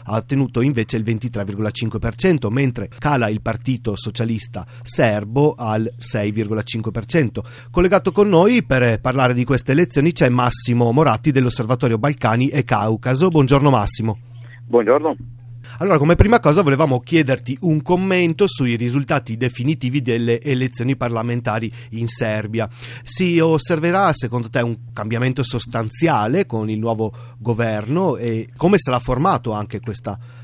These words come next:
Speaker 1: la nuova maggioranza di Vučić?
Speaker 2: Sì, a livello nazionale c'è stata una sorta di semplificazione e ricomposizione anche delle forze politiche, perché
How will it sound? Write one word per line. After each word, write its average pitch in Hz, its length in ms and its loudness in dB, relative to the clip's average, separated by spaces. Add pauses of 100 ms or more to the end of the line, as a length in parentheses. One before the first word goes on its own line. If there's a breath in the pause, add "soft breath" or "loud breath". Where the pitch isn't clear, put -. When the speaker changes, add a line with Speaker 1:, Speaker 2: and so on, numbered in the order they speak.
Speaker 1:
la 101 100 -8
nuova 123 280 0
maggioranza 113 840 -2
di 104 320 -6 (160)
Vučić? 110 640 -4 (880)
Speaker 2:
Sì, 190 180 4
a 135 300 0
livello 185 560 0
nazionale 170 720 -4
c'è 147 140 -12
stata 160 340 0
una 147 180 -4
sorta 156 420 -2
di 143 340 -10 (220)
semplificazione 135 1000 0
e 120 80 6
ricomposizione 123 960 0
anche 113 300 -2
delle 101 180 0
forze 104 320 -2
politiche, 92 480 -6
perché 113 320 -4